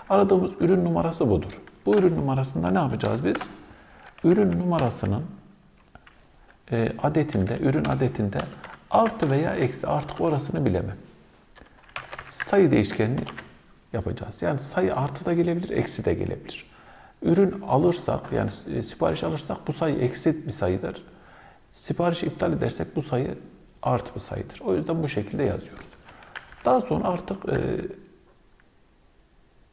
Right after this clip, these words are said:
burada arkadaşlar aslında bunu dışarıda yapacaktık.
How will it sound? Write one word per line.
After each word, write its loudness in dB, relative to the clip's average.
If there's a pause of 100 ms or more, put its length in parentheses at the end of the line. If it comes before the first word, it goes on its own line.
(1300)
burada 0
arkadaşlar -6 (120)
aslında -4
bunu 0
dışarıda -2
yapacaktık. -6